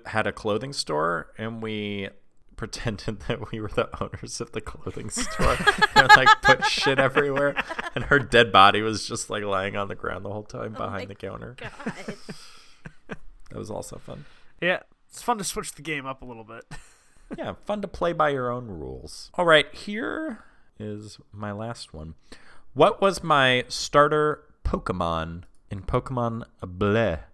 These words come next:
Speaker 1: Bulbasaur, Charmander, or Squirtle?
Speaker 3: Oh, man.
Speaker 1: I've definitely mentioned this before, too,
Speaker 2: I
Speaker 1: so.
Speaker 2: know. Ugh, I'm gonna go Squirtle. I don't know that it is. I think it's the other one I'm thinking of, but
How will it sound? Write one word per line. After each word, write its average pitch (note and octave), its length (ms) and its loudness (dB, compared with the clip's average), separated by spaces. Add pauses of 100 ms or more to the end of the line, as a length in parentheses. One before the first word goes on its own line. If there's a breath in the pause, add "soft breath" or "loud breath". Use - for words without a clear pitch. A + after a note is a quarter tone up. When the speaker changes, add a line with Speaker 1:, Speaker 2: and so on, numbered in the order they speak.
(380)
Speaker 1:
Bulbasaur, A2 1040 2 (380)
Charmander, A#2 1120 0 (240)
or C3 160 -4
Squirtle? C3+ 680 -2 (120)
Speaker 3:
Oh, C3+ 320 -6
man. G#2+ 840 -14 (220)
Speaker 1:
I've A2 140 2
definitely A#2+ 300 0
mentioned F2+ 400 -2
this F#2 140 -2
before, - 360 -12
too, - 180 -16
Speaker 2:
I A3 160 -6
Speaker 1:
so. A#3+ 80 -8
Speaker 2:
know. B3+ 800 2
Ugh, A3 200 -18 (120)
I'm A3 260 -10
gonna C4+ 200 -6
go C4 140 -2
Squirtle. F3 680 -8 (300)
I F3 80 -14
don't F#3 140 -10
know G#3 100 -8
that C4 160 -2
it C4+ 80 -6
is. A#3 640 -12 (480)
I F3+ 60 -16
think G#3 220 -10
it's A3+ 240 -12 (600)
the F#3+ 100 -10
other G3+ 140 -4
one F3+ 100 -6
I'm E3+ 120 -8
thinking E3 240 -18
of, D#3+ 180 -18
but - 100 -20